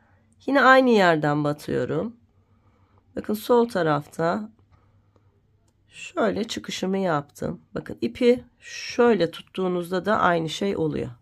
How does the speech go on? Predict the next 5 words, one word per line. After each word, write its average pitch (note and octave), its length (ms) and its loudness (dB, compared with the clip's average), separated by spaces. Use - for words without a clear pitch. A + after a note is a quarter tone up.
Bakın. - 240 -16
Arasından G3+ 800 -2
geçmesi - 580 -4
lazım. - 400 -8
Evet. - 240 -4